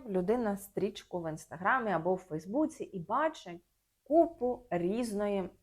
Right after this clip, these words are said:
реклами. Та відреагує і натисне вона саме на ту рекламу, яка попала в її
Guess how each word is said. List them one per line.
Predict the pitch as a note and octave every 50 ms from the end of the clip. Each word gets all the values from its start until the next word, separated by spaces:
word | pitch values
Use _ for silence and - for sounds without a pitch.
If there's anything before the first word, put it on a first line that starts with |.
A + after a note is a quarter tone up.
| _ _ -
реклами. | D#3+ E3+ G3+ G3 - G3 D3+ A#2 - - - _ _ _ _ _ _ _ _ _ _ -
Та | - A#3+ B3+ C4 - - - - _ -
відреагує | F3+ F3 A3 A#3+ G#3+ A#3+ A#3+ A#3+ A#3+ A#3+ G#3 A3+ B3+ B3+ A3+ F#3+
і | E3+
натисне | E3+ F3+ F3+ F3+ - A3+ A#3 - - F3 D#3+ D3+ - - _ _ _ _ _
вона | E3+ F3+ G3 F#3+ F3
саме | F3+ - F3 E3+ F3 E3+ D#3+
на | D#3 D3+ D3
ту | - F#3+ B3 E4
рекламу, | F4 E4+ E4+ C#4+ C#4 C4+ B3 A#3 B3+ - _ -
яка | F#3+ F3 D#3 D#3+ - - G3+ A#3+ C#4 D#4+ - _ _ _ _ -
попала | F3 E3 - - - G3+ C4 C4+ C4 B3+ B3 B3 - _
в | _ F#3 - D#3+
її | D3+ D3+ D3+ E3 F3 F3+ F3+ F3+